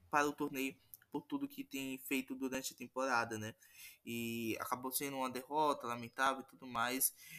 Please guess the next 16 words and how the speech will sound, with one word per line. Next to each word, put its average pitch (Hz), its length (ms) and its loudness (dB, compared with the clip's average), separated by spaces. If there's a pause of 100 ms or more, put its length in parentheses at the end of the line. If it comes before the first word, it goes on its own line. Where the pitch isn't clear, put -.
(140)
E 143 380 6
a 147 80 2
gente 151 140 -4
espera, 165 560 4
torce 147 480 2
para 139 120 0
que 135 440 -2 (340)
nas 139 240 4
próximas 143 640 2 (1120)
Olimpíadas 156 760 4
a 151 40 -2
gente 147 220 -4
tenha 143 580 2
novos 151 540 2
jogadores 139 380 2
brasileiros 135 760 2